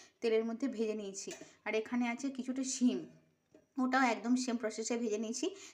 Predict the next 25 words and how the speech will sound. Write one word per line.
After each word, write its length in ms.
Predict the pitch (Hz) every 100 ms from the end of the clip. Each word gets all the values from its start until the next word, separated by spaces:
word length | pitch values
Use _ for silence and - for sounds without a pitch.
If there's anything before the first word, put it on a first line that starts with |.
| -
তো 60 | 233
চলো, 160 | 226 247 233
এখন 140 | 226 247
কড়াইয়ের 300 | 202 208 226 226
মধ্যে 180 | 220 247 226
দিয়ে 120 | 220 220
দিয়েছি 220 | 226 240 226
কিছুটা 260 | 220 226 233
সর্ষের 400 | - 220 220 233 - -
তেল। 180 | 247 - - - - -
সর্ষের 260 | 226 220 240
তেলটা 220 | 226 233 247
খুব 100 | 254 -
সুন্দর 220 | 233 247 208
গরমও 340 | 202 220 240 240
হয়ে 140 | 226 208
গেছে, 160 | 220 220
দেখতেই 240 | 220 - 247
পাচ্ছ, 160 | 208 208 220
ভাপ 140 | 214 208
উঠছে। 220 | 220 - 349 - - -
তো 60 | 220
এখন 140 | 214 262
তরকারিটা 420 | 226 208 220 233 269 208
বসাই। 340 | 202 214